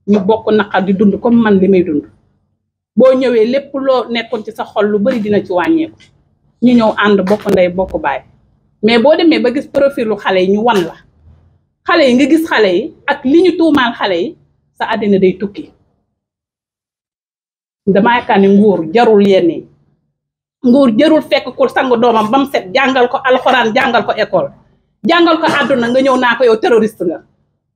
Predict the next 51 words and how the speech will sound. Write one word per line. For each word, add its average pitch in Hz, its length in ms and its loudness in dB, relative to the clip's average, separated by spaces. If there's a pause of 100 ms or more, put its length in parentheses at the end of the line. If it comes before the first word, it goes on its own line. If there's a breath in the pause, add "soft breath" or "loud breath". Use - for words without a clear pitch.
(120)
Wala 240 180 2
nga 226 100 0
naa 214 200 0
ko 214 200 -4 (160)
xaw 269 100 0
ma 302 160 0
force - 300 -4 (100)
spéciale 202 540 -2
yu 208 100 -2
kenn 359 180 2
xam. 196 300 -4 (880)
Léegi 311 260 0
nag 302 220 -2
tey 269 160 0
yaa 294 140 0
ngi 269 100 0
bëgg 240 140 -2
a, 269 160 -2
ba, 254 140 -2
yaa 262 440 0
ngi 269 100 -2
bëgg 262 140 0
a 262 40 0
ragg 240 240 -4
sa 220 100 -2
bopp. 180 260 -4 (520)
Dafay 202 280 0
yomb. 185 340 0 (840)
Na 285 120 2
mu 330 100 4
def 330 180 0
ba 285 100 0
tëj 339 160 -4
suñuy 285 280 0
doom, - 300 -2 (140)
na 220 100 -4
def 233 160 -2
noonu 226 240 0
ba 240 140 2
génne 226 260 2
leen. 165 240 -2 (380)
Ñun 285 140 0
suñu 311 200 0
yoon 339 200 4
nekkul 349 260 0
ci 311 80 -4
lu 285 100 0
muy, 277 220 -2
lu 277 100 -4
muy 285 140 -2
xalaat 247 320 -4